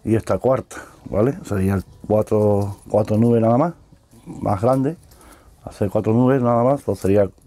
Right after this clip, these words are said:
cuatro, cuatro más grandes. Bueno, hoy un día de calor,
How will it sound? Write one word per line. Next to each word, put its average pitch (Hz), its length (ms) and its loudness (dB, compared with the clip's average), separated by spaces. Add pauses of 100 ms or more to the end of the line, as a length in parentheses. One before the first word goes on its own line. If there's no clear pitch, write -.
(120)
cuatro, 101 760 0 (920)
cuatro 101 260 -2
más 98 140 -2
grandes. 117 300 -2 (4000)
Bueno, 95 320 0
hoy 107 240 2
un 110 220 2
día 110 160 2
de 104 100 0
calor, 170 280 0